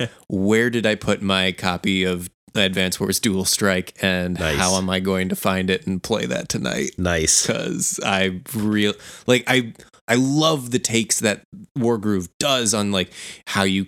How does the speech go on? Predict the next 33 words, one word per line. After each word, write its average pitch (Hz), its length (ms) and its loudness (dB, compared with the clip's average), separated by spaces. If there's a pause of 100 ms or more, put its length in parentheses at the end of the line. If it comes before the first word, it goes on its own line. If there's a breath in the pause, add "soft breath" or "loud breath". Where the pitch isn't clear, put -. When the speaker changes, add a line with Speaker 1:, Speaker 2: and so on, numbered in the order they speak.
Speaker 2:
capture, 95 840 0
like, 90 260 -2
cities, 95 640 2
and 92 120 0
I 92 60 2
think 98 220 0
that 92 160 -2
it 92 100 -4
does 98 180 0
a 104 60 0
lot 95 260 2
of 95 140 -4
really 98 360 0
interesting, 101 680 0
like, 92 280 -2 (680 loud breath)
you 113 140 2
know, 82 300 -6
reinventions 120 840 2
of 135 100 2
it. 143 120 2
It's 110 160 -2
not 139 420 2
a - 40 -6
straight - 340 2
copy. 95 400 0
Like, 104 220 0
it 113 160 -2
does 107 300 4
a 98 40 0
lot 95 220 0
of 92 80 -4
things 92 280 -2
different, 156 480 -2